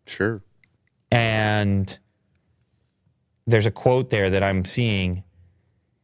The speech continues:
Speaker 2: He would tell colleagues that the debate over the event, that was just the launch event, not the product, the event,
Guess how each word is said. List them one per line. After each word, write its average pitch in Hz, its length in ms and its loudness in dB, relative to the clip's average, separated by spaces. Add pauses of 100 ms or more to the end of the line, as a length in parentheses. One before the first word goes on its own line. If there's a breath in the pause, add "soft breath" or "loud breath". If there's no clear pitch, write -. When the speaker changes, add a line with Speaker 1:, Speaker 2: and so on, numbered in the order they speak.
Speaker 2:
He 127 180 0
would 117 160 0
tell 156 280 0
colleagues 120 500 0
that 101 80 -2
the 107 80 -2
debate 110 420 -2
over 113 240 0
the 101 160 0
event, 92 680 -4
that 110 120 0
was 104 160 -2
just 151 340 -4
the 160 80 0
launch 143 320 0
event, 95 280 -2
not 120 160 -2
the 180 80 0
product, 117 360 -2
the 104 160 -2
event, 104 540 -4